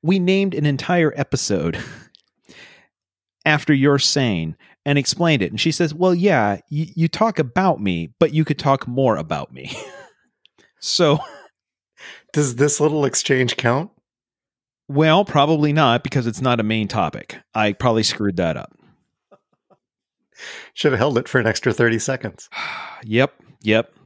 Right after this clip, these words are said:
Speaker 1: Oh, put it on the
Speaker 2: You
Speaker 1: wrong
Speaker 2: need me
Speaker 1: side
Speaker 2: to,
Speaker 1: of the line. Oh, well.
Speaker 2: you need me to fix that in post?
Speaker 1: You know what? Nah, that's, I, I hear the editor's just phoning it in at this point, so I think we're okay. <laughs>
Speaker 2: We talked around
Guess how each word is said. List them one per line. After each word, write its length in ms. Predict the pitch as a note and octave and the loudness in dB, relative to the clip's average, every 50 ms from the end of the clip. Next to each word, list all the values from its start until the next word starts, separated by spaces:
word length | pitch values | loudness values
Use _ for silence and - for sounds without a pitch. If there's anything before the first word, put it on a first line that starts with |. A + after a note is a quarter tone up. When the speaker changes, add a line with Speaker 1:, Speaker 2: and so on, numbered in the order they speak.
| _ _ - | _ _ 0
Speaker 1:
Oh, 380 | C#3+ C#3+ C#3 B2 A#2+ A2+ G2+ F#2 | 2 2 4 4 2 2 0 0
put 100 | - A2+ | -2 0
it 60 | A#2+ A2+ | 0 0
on 60 | A2 | 0
the 60 | G#2 | 0
Speaker 2:
You 40 | G2 | 2
Speaker 1:
wrong 100 | G2+ B2 | 4 4
Speaker 2:
need 60 | C3 | 4
me 60 | C3 B2+ | 4 4
Speaker 1:
side 60 | A2+ | 4
Speaker 2:
to, 60 | G#2+ | 2
Speaker 1:
of 60 | F#2+ F#2 | 0 0
the 80 | F2+ | -4
line. 420 | F2 E2+ E2+ F2 D#2+ D2+ D2 - - - | -6 -4 -4 -4 -6 -6 -10 -14 -14 -10
Oh, 120 | G2 F2 D2+ | -8 -6 -6
well. 140 | D2 B1+ | -4 -2
Speaker 2:
you 60 | C#3 B2 | 0 2
need 100 | A#2+ C3+ | 2 2
me 60 | B2+ | 2
to 80 | A#2 A#2+ | 0 0
fix 280 | - - C#3+ - - | 0 -2 -4 -2 0
that 140 | - B2 B2 A2+ | -2 -2 0 0
in 80 | A#2 G#2+ | -2 -2
post? 360 | - A#2+ A#2+ B2+ - - - _ _ _ _ _ _ _ _ _ _ _ _ _ _ - | 0 0 -2 -2 -4 -10 -16 _ _ _ _ _ _ _ _ _ _ _ _ _ _ -6
Speaker 1:
You 100 | - D3 | -4 0
know 120 | D3+ D#3+ D#3+ | 2 2 4
what? 320 | D3 D3 D#3 D#3+ D#3+ - - | 4 4 2 2 0 -2 -6
Nah, 340 | C#3 A#2 G#2 G2 F#2+ F#2+ F#2+ - | -2 0 2 2 2 2 0 2
that's, 340 | - A2+ G2+ G2 - - - - | 2 0 0 0 -2 -8 -6 -2
I, 140 | - E3 D3+ - | 0 0 0 0
I 80 | - D3 | 0 0
hear 140 | C3+ D3+ D#3 C3 | 2 2 2 2
the 120 | A#2 G#2+ | 4 2
editor's 380 | A2 A2 A2+ G2+ G#2 G2 F#2 - | 4 2 2 2 2 0 0 0
just 300 | - G#2 F#2 - - _ _ _ - | -2 -2 -2 -2 -4 _ _ _ -10
phoning 340 | - - B2+ A#2 A2+ G2 F#2+ | -4 0 0 0 2 0 0
it 140 | F#2 F#2 | 0 2
in 160 | F#2+ F#2+ F#2+ F2+ | 2 2 0 0
at 100 | E2+ - | -2 -4
this 160 | F2+ F2 - | -4 -6 -6
point, 340 | - - F#2+ E2 E2 D#2+ - | -4 -4 -2 -2 -2 0 -2
so 180 | - - E2+ D#2+ | -2 -2 -2 -4
I 40 | |
think 180 | E2 E2+ D#2+ - | -6 -8 -8 -10
we're 120 | D2+ C#2 | -10 -10
okay. 340 | C#2 - - D#2 - - - - | -10 -8 -8 -6 -6 -6 -8 -10
<laughs> 1700 | - - - - - - - D#5+ E5+ F5 F5 F5 F5 D#5 C#5+ _ _ - _ _ _ _ _ _ _ _ _ _ _ _ _ _ _ - | -12 -18 -20 -20 -20 -20 -20 -20 -20 -20 -20 -20 -20 _ _ _ _ -20 _ _ _ _ _ _ _ _ _ _ _ _ _ _ _ 0
Speaker 2:
We 120 | D#3+ D#3+ | 0 0
talked 680 | D#3+ - - - - G3+ G3+ G#3 G#3 - - - - - - _ _ _ _ - | 0 -4 -6 -2 0 2 2 2 0 -4 -6 -8 -8 -10 -10 _ _ _ _ -2
around 920 | C3 B2 G#2+ G2 F#2+ F#2+ G#2+ A2 A2 A#2 A#2+ B2+ C3 C3 B2+ B2 B2+ B2 | 0 0 0 0 -2 0 2 2 4 4 2 2 2 2 0 0 -2 -4